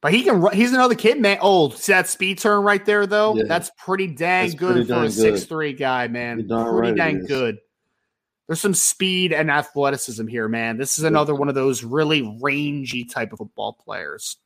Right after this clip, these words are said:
Speaker 1: Here he is playing in the slot, coming down, interception, pick six. Great instincts there.
Speaker 2: Man, who's the groundskeeper for these fields? These kids are playing on some pretty darn good football fields. I know that.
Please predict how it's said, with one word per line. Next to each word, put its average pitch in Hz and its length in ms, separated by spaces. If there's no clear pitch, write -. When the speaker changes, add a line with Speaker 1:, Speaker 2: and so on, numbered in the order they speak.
Speaker 1:
Here 143 120
he 143 80
is 147 120
playing 143 220
in 135 60
the 127 80
slot, 147 500
coming 151 320
down, 156 580
interception, 156 920
pick - 280
six. - 720
Great 143 280
instincts 139 520
there. 113 400
Speaker 2:
Man, 127 160
who's 226 280
the - 100
groundskeeper 160 880
for 107 80
these 95 260
fields? 87 440
These 302 240
kids - 280
are 294 120
playing 180 240
on - 60
some - 180
pretty 254 180
darn 247 280
good 233 160
football 196 560
fields. 143 260
I 208 80
know 233 220
that. 269 400